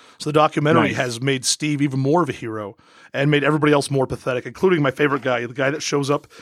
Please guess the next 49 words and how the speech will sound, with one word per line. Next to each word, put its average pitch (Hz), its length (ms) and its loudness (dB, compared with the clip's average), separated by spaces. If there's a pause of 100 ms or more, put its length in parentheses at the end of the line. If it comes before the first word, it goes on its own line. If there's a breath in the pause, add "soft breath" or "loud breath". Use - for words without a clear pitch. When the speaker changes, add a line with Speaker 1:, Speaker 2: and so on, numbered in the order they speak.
(120 loud breath)
Speaker 1:
in 147 80 0
the 151 60 2
brand 147 320 2
new 147 100 0
shirt. 151 380 2
I'm 151 140 0
so 147 220 2
that 135 220 -2
guy. 135 280 -4 (320 soft breath)
He 165 120 -8
didn't 175 220 -2
wash 151 300 2
it - 80 4
or - 140 2
iron 175 200 2
it, 151 100 2
wear 147 140 0
it - 80 -8
Speaker 2:
<laughs> - 20 -14
Speaker 1:
first. 165 340 -2
And 147 80 -4
it, 160 120 -2 (240 loud breath)
they 160 80 -8
go, 160 60 -4
"Is 147 60 -6 (120)
that 196 100 2
a - 20 -2
new 226 120 0
shirt?" 226 200 2
He's 208 80 -4
like, 180 220 -6
"No, 277 160 2
no, 262 240 2 (100)
it's - 100 -20
not." 196 240 -8 (280 soft breath)
But 175 80 -4
it's, - 180 -14
you 226 160 -16
can 180 160 -6
see - 220 -4
that - 100 2
it 466 340 4
just 381 140 -2
came 175 140 -4
out 147 60 -4
of 135 60 -12
the 151 60 -20
packaging, 170 400 -6
dude. 160 260 -6